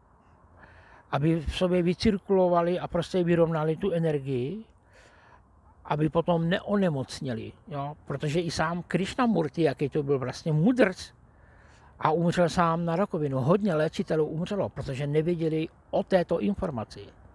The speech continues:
A do koho by to zajímalo, tak Valerij Uvarov o tom právě mluví.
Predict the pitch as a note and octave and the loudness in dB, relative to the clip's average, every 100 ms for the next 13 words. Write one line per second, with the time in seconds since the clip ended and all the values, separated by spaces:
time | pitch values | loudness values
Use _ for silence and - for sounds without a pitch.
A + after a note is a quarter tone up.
0 | - - - - - - - - - - | -20 -20 -20 -20 -20 -20 -20 -20 -20 -20
1 | - C#3+ C#3+ C#3+ C#3 - - C3+ D#3 - | -4 -2 0 0 -4 -10 -14 -2 -2 4
2 | F#3+ F#3 F3 F#3 F3+ E3+ F3 E3+ E3 F3 | 6 6 6 2 2 2 2 0 -2 -2
3 | F3+ E3 - - - _ _ _ _ C3 | -2 -4 -4 -14 -20 _ _ _ _ 0
4 | D#3+ E3+ F#3 F#3 F#3 F#3 - - _ - | 2 4 6 6 4 2 -2 -14 _ 0
5 | C4+ B3 A3 F3+ F3 G#3+ A3+ - - _ | 2 4 2 4 6 6 6 2 0 _
6 | - D#3+ F#3+ F3 E3 E3+ E3 G3 D3+ F#2 | -6 -2 -2 2 2 4 2 -2 -6 -10